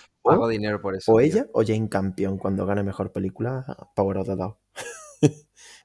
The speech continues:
Speaker 1: No, que va. Jane Campion ya salió después o antes del incidente.
Speaker 2: Eh,
Speaker 1: No,
Speaker 2: salió,
Speaker 1: del incidente
Speaker 2: salió
Speaker 1: seguro,
Speaker 2: antes.
Speaker 1: pero de-, antes o después de que él recogiera su Oscar.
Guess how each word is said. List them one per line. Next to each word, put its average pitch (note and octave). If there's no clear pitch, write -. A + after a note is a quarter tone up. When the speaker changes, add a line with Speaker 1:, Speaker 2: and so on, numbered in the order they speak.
Speaker 1:
No, F2+
que F2+
va. E2+
Jane G2
Campion G#2+
ya G#2+
salió G#2+
después G#2
o C#3+
antes F#2
del F2+
incidente. F2+
Speaker 2:
Eh, G2
Speaker 1:
No, F#2+
Speaker 2:
salió, G2
Speaker 1:
del G#2+
incidente A#2+
Speaker 2:
salió G#2+
Speaker 1:
seguro, A2+
Speaker 2:
antes. G#2
Speaker 1:
pero G2+
de-, G#2
antes A#2+
o D#3+
después A2+
de G2
que G2
él G2
recogiera F#2
su F#2+
Oscar. F#2